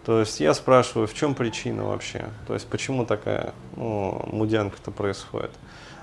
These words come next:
А, вот, а, ну, она мне начала там рассказывать, там, дескать, характером не подходим. Ну, я всю эту бабью херню вот так вот, э, сразу сбрасываю с ушей.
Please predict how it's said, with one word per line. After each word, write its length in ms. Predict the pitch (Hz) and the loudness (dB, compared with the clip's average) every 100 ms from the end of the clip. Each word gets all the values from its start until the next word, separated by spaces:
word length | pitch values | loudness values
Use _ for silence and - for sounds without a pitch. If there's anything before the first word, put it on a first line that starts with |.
| - | -4
А, 300 | 113 113 117 | 4 6 8
вот, 360 | 123 117 104 104 | 10 10 10 8
а, 340 | 107 110 110 | 4 6 6
ну, 140 | 151 196 | 6 4
она 320 | 147 143 151 | 4 4 2
мне 140 | 131 | 2
начала 440 | 117 - 123 131 123 | 2 2 4 6 6
там 420 | 107 104 104 104 | 4 2 0 2
рассказывать, 600 | 104 - 123 107 104 98 | 2 4 4 6 2 0
там, 360 | - - - 107 | -4 -4 -4 -2
дескать, 300 | 101 - - | -2 -6 0
характером 680 | 135 160 190 - 139 123 120 | 4 8 6 4 -2 -2 -2
не 60 | 113 | 0
подходим. 600 | 110 - 123 107 107 139 | -2 0 -2 -2 -2 0
Ну, 360 | 165 127 110 | 0 0 0
я 220 | 120 147 | 2 2
всю 200 | 139 - | 2 0
эту 180 | 131 131 | -2 0
бабью 340 | 127 135 120 117 | 2 2 2 -2
херню 600 | - - 139 139 160 135 | -6 -2 0 2 0 2
вот 180 | 107 | 2
так 160 | - 101 98 | 2 0 -2
вот, 80 | - - | -8 -10
э, 880 | - - - - - - - - - | -12 -10 -12 -12 -12 -10 -10 -8 -8
сразу 380 | - 127 113 110 | 2 6 6 6
сбрасываю 580 | 110 131 143 143 107 101 | 8 8 8 6 -4 -4
с 100 | - | -6
ушей. 360 | - - - | -6 -4 -4